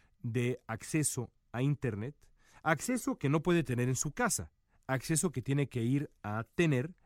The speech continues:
a un parque público, a las escalinatas de los hoteles, a ciertos puntos Wi-Fi que hay en la ciudad. De ahí en fuera, los cubanos no tienen ninguna otra manera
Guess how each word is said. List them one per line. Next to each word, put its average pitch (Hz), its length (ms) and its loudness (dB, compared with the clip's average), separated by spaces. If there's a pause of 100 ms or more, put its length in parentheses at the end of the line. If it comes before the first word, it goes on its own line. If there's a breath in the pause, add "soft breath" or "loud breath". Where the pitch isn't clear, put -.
(140)
a 117 100 0
un 120 140 0
parque 107 360 -4
público, 185 480 -2 (560 soft breath)
a 120 100 -4
las 123 180 -2
escalinatas 110 600 -4
de 117 80 -4
los 113 160 -6
hoteles, 165 560 -2 (180 loud breath)
a 143 120 0
ciertos 233 480 0
puntos 190 520 -2
Wi-Fi 143 540 2
que 117 160 -2
hay 123 200 0
en 117 120 -2
la 101 80 -6
ciudad. 92 400 -12 (1000 loud breath)
De 135 100 2
ahí 160 200 6
en 254 100 2
fuera, 127 380 2 (320)
los 131 200 0
cubanos 147 380 2
no 147 140 2
tienen 147 400 2
ninguna 175 500 4
otra 190 300 2
manera 139 480 2